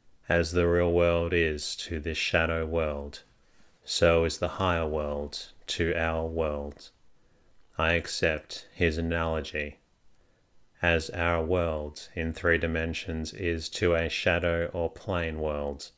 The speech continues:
so is the higher world to our three-dimensional world. That is, the higher world is four-dimensional. The higher being is,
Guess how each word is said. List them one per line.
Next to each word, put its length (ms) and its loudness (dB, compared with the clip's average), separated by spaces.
so 380 4
is 160 -2
the 140 0
higher 400 0
world 580 -2
to 260 0
our 200 -2
three-dimensional 1040 0
world. 540 -4
That 380 2
is, 640 -4
the 300 2
higher 400 2
world 580 0
is 240 -6
four-dimensional. 1040 -2
The 280 -2
higher 340 2
being 400 4
is, 580 -4